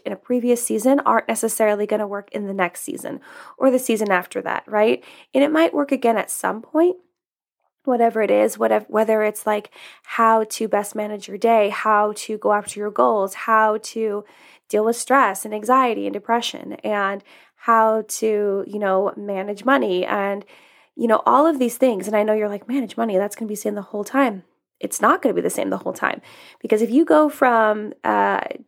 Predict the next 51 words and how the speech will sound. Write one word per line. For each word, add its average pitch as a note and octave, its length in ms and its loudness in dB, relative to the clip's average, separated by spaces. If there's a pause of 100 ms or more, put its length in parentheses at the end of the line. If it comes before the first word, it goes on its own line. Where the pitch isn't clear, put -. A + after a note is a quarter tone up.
(120)
different A#3+ 440 0
financial A3 520 2
points G3 360 -6
in G3+ 140 -6
your F#3 140 -2
life, B3 260 0
you're G3+ 100 -4
gonna C#4 180 0
have A#3 200 -6
to G3 80 -12
learn G#3 220 -4
how G#3 120 -6
to G3+ 80 -6
manage G3 520 -10 (320)
different A3 280 0
amounts G3+ 300 0
of F#3+ 100 -2
money B3 320 2
in F#3+ 100 0
different G3+ 380 0
ways, - 460 -2 (400)
uh, G3+ 220 2
especially A#3 420 0
if A#3 120 0
you're G3 80 -6
spending C#4 340 4
it C#4 80 2
differently A3+ 800 -2 (360)
and G3 440 -4
you F#3 80 -6
have A3+ 260 0
more A3 260 2
or G3 80 4
less C4 220 2
of A#3 100 0
it, A3+ 240 0 (460)
and G#3+ 240 -4
whatever C4 340 4
is B3 100 2
going A3+ 240 2
on A3 120 4
in G3+ 80 -8
your G#3+ 140 -2
circumstances G3 640 -4
in G3 60 -8
your F#3 100 -2
life, A3 200 0
it's - 120 -14
gonna C#4 140 0
be C4 100 -4
different. - 340 -2